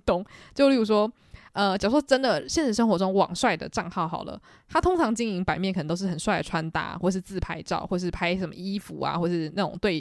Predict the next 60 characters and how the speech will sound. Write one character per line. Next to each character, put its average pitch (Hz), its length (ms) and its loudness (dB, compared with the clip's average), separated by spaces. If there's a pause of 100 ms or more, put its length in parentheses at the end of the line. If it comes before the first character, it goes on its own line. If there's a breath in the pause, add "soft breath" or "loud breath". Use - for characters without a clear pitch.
(120)
对 226 100 2
着 160 80 -2
镜 160 200 -8
子 - 80 -14
自 - 220 -12
拍。 - 180 -8 (480 loud breath)
可 269 100 0
是 330 80 6
这 453 100 2
种 233 140 2
杀 226 220 2
猪 247 100 -2
盘 220 160 0
的 160 80 -4
账 185 180 -2
号 185 280 -2 (380)
通 330 220 4
常 233 160 -2
都 202 80 0
不 - 160 -8
是 180 80 -6
这 160 240 -6
样， - 240 -10
他， 240 100 -12
他 294 120 0
可 269 80 2
能 180 100 2
会 220 60 4
有 196 100 2
一 240 100 -2
两 165 180 0
张 175 200 0
自 170 240 -6
拍， 160 320 -8
可 202 80 -2
是 269 180 0 (280 loud breath)
不 240 100 2
会 330 80 12
有 330 100 8
太 226 160 0
多 196 100 2
他 196 120 2
个 202 120 0
人 151 120 -2
的 - 80 -8
照 - 220 -2
片。 - 200 -6
然 180 120 -2
后 269 240 6
这 269 120 -2
是 247 80 4
我 175 140 4
的 151 80 0
第 185 180 -8
一 180 40 -2
个 165 100 0
推 151 220 -4
测， 160 160 -4
就 180 100 -6
是 202 120 -2